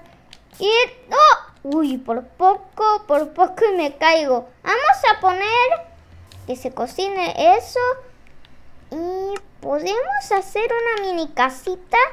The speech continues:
solo para sobrevivir. Voy a hacer una de tierra porque, pues, no sé. Creo que puede sobrevivir más. Sacar un poco de tierra.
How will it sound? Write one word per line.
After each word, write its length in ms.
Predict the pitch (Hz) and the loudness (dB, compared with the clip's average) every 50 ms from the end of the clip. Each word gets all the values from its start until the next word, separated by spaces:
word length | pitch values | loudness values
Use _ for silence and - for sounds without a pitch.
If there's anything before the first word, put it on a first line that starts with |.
| - - - - - - - - - - - - - - - - - - | -6 -14 -18 -16 -18 -18 -18 -20 -20 -18 -18 -18 -18 -18 -18 -18 -12 -8
solo 320 | - - 339 339 339 339 | -4 -2 0 0 0 0
para 260 | 339 285 269 254 247 | 0 0 2 2 0
sobrevivir. 840 | 254 - 262 247 233 240 233 233 233 240 240 247 277 339 370 403 453 480 554 523 - - - - - - - | 0 -2 -6 -4 -2 -2 -4 -4 -4 -6 -8 -6 -4 -2 0 0 0 0 -2 -4 -8 -16 -20 -20 -20 -20 -16
Voy 220 | 294 302 311 339 | -14 -8 -4 -2
a 160 | 339 339 359 | 0 0 0
hacer 360 | 392 381 - - 359 349 359 | -2 -2 0 2 4 4 4
una 280 | 381 381 381 370 359 330 | 2 -2 -2 0 0 0
de 140 | 262 247 247 | 0 0 -2
tierra 680 | - - - 359 381 415 427 453 440 440 466 480 494 480 - | -4 -8 -6 -2 0 2 2 2 0 0 2 2 2 2 2
porque, 480 | - 359 - - - - 254 240 233 240 - | -2 -2 -2 -4 -6 -6 -6 -6 -6 -8 -8
pues, 200 | - 233 226 226 - - - - - - - - - - - | -10 -10 -10 -10 -14 -20 -20 -18 -16 -14 -14 -14 -14 -12 -12
no 140 | 269 262 | -12 -12
sé. 360 | 262 - - 311 339 370 370 370 370 - - - - - - - | -10 -6 0 2 4 4 4 2 0 -8 -18 -20 -18 -18 -12 -8
Creo 180 | - 302 320 320 - | -6 -4 -4 -4 0
que 120 | - 339 330 | 0 0 0
puede 340 | 320 302 311 320 330 339 349 | 0 -2 0 2 2 2 0
sobrevivir 840 | 349 - 285 269 254 247 240 247 247 247 247 254 277 294 285 269 277 | 0 0 0 0 0 0 0 0 -2 -2 -4 -4 -2 -2 0 0 0
más. 200 | 294 294 339 370 403 427 453 466 480 480 - | -2 -2 0 2 2 4 4 2 2 0 -4
Sacar 280 | - - 320 320 339 320 | -8 -2 0 0 2 2
un 160 | 302 285 294 | 0 -4 -6
poco 420 | 285 - - 359 359 359 - 359 330 | -6 2 4 4 4 6 2 0 2
de 180 | 294 269 254 | 2 0 0
tierra. 680 | 262 - - - 403 440 466 480 453 427 466 466 480 | -2 -4 -4 -4 -2 0 0 0 -2 2 4 6 6